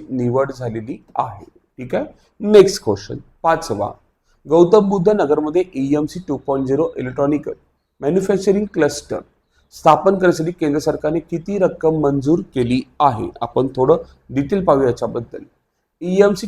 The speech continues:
टू पॉइंट झिरो इलेक्ट्रॉनिक्स मॅन्युफॅक्चरिंग क्लस्टर गौतम बुद्ध नगर, उत्तर प्रदेशमध्ये लक्षात ठेवा. योजना ईएमसी टू पॉइंट झिरो इलेक्ट्रॉनिक मॅन्युफॅक्चरिंग क्लस्टर टू पॉइंट झिरो. उद्दिष्ट स्थानिक इलेक्ट्रॉनिक्स उत्पादनास चालना देणे,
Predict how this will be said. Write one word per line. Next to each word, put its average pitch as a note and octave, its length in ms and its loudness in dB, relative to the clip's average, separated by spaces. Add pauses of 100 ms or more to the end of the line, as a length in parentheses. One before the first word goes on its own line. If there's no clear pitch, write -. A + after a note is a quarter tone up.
टू D#3+ 80 2
पॉइंट D#3 300 0
झिरो D#3 180 4 (160)
इलेक्ट्रॉनिक्स E3+ 560 -2
मॅन्युफॅक्चरिंग D3 600 -2
क्लस्टर D#3 480 -2
गौतम B2+ 360 0
बुद्ध C#3+ 180 -4
नगर, G2 340 -6 (420)
उत्तर D#3 320 2
प्रदेशमध्ये D#3 560 0
लक्षात C3 280 -4
ठेवा. B2 300 -8 (340)
योजना D#3+ 340 2 (180)
ईएमसी F3+ 500 0
टू D3+ 100 -2
पॉइंट D3+ 280 -2
झिरो D#3+ 200 4 (160)
इलेक्ट्रॉनिक D#3+ 420 2 (320)
मॅन्युफॅक्चरिंग F#3+ 760 0
क्लस्टर D#3 380 0 (140)
टू D3 100 -4
पॉइंट A#2+ 340 -4
झिरो. G2 280 -14
उद्दिष्ट D#3 480 -6 (420)
स्थानिक F3+ 560 4
इलेक्ट्रॉनिक्स E3 480 0 (120)
उत्पादनास C#3+ 640 0
चालना A#2+ 320 2
देणे, D#3 240 -2